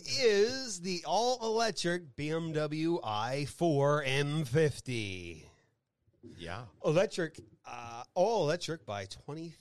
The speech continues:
Speaker 1: thirty is their sights that are set high, just like the weight of this vehicle. This thing
Speaker 2: Hmm.
Speaker 1: weighs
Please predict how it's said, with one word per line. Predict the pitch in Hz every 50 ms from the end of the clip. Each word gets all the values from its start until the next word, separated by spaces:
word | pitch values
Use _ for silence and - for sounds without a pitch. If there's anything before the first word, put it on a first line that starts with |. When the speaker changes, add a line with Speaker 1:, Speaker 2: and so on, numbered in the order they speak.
| _ -
Speaker 1:
thirty | 175 180 175 156 113 104 104 123
is | 117 117 123 127 113
their | 104 110 117 131
sights | 139 - - - 151 143 120 107 110 - -
that | - 120 117
are | 131
set | 123 - - 151 143 -
high, | - - - - 175 170 156 127 120 120 127 135 131
just | 113 123 165 175 - - -
like | 185 175 170 170 -
the | 175
weight | 170 165 165 180 175 135 113 127 - _ -
of | 131 110 104
this | 120 139 139 131
vehicle. | 123 120 147 135 110 95 80 - 90 82 78 78 80 87
This | 135 170 - -
thing | - 208 190 190 180
Speaker 2:
Hmm. | 180
Speaker 1:
weighs | 180 175 151 127 110 107 113 110 - -